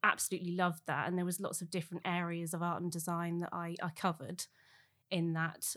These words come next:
Um, from there, I then went on to Winchester School of Art and did textile design, um, because I wanted to have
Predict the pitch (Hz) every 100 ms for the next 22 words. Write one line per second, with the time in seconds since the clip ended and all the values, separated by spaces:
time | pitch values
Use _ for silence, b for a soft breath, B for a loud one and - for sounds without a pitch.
0 | - 185 180 175 175 180 - _ _ -
1 | - - - 240 226 220 208 202 196 190
2 | 185 190 190 185 - 202 185 185 185 175
3 | _ - 196 185 - 175 196 180 175 180
4 | 175 185 180 185 175 - - - - 208
5 | 196 202 208 220 226 - B - - -
6 | 180 180 185 180 196 - 202 208 214 214
7 | - 214 - 202 170 202 185 170